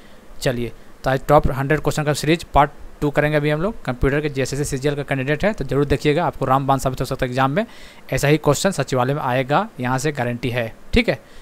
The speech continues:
यहाँ से प्रश्न पक्का आएगा, इसमें कोई दो राय नहीं है, ठीक है दोस्तों। तो आपको करना कुछ नहीं है, बस चैनल को सब्सक्राइब करके बेल बटन दबा दीजिए,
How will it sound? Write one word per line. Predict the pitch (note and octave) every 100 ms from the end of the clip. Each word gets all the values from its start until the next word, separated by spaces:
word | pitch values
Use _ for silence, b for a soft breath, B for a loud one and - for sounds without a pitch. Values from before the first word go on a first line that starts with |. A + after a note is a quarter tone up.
| B C3+
यहाँ | C#3+
से | C#3+
प्रश्न | - D3 - F3+
पक्का | C#3+ - D#3+ C#3
आएगा, | B2 B2+ C#3+ B2+
इसमें | A#2+ C#3 -
कोई | C#3
दो | C3+ C3+
राय | C3 C3
नहीं | B2+ B2
है, | C#3 A2+
ठीक | - - - -
है | F3+
दोस्तों। | G3 D#3+
तो | B2 - - - -
आपको | C#3
करना | D3 C#3+ D3+
कुछ | - C#3+
नहीं | D#3
है, | E3
बस | C#3+
चैनल | - C#3+
को | C#3+
सब्सक्राइब | - - C#3 C#3+
करके | C#3+ F3+
बेल | D3 C#3
बटन | C3+ C#3
दबा | C3 B2+
दीजिए, | C#3 C3+ D3